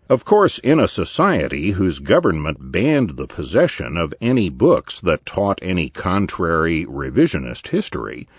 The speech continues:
such a level of ignorance might be fairly easy to maintain in the general population.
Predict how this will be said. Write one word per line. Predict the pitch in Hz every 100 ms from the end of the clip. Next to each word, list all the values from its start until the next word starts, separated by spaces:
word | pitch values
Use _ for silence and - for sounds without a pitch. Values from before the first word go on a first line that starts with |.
| - - -
such | - 95
a | 78
level | 65 90 76 65
of | 65
ignorance | 90 82 78 123 -
might | 90 107
be | 87 110
fairly | - 95 110 104
easy | 98 92 110 110 90
to | -
maintain | 95 80 71 - 185 139 65
in | 76 90
the | 85
general | 92 95 85 73
population. | - 90 87 73 139 170 - 55 -